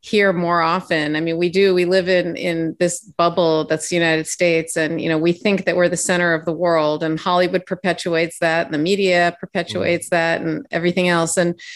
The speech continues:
Speaker 1: you know, just, just having a perspective of, of, um,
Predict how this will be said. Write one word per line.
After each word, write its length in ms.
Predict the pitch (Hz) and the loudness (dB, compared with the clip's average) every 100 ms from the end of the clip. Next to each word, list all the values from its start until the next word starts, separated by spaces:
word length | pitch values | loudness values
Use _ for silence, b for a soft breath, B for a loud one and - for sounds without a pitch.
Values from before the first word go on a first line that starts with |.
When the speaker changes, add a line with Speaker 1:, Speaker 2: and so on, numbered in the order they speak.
| B B B - | B B B -2
Speaker 1:
you 100 | 190 | 2
know, 160 | 180 | 2
just, 320 | 180 196 185 - | 2 0 -2 -2
just 220 | 202 196 | -2 0
having 680 | - 202 208 196 190 - - - | 0 0 2 0 0 -6 -10 -6
a 100 | 185 | -6
perspective 920 | - - 190 180 190 180 160 160 - | -4 -4 -2 -2 2 2 2 0 -4
of, 500 | 180 165 160 156 165 - B B - | 0 2 2 0 -4 -20 B B -4
of, 540 | 175 160 156 - - - | 2 2 0 -8 -14 -4
um, 520 | 165 160 151 156 | 0 0 0 -4